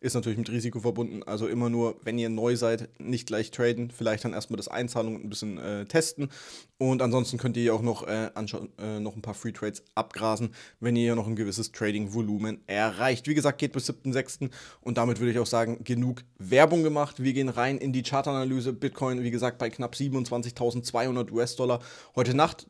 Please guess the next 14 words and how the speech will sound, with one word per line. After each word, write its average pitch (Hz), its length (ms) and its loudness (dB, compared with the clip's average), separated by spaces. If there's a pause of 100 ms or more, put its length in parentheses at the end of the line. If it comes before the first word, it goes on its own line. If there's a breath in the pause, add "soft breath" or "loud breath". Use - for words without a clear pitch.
(120)
der 131 260 4
leichte 135 680 2
oder 117 200 2
etwas 120 220 -2
stärkere 120 420 -2
Abverkauf 127 480 0
nochmal 123 240 0
hier 123 140 2
in 123 60 0
die 127 60 0
Region 117 340 -2
sechsundzwanzigtausendfünfhundert 120 1400 -2
U-S-Dollar. 127 500 2 (560 loud breath)
Wirklich 135 600 6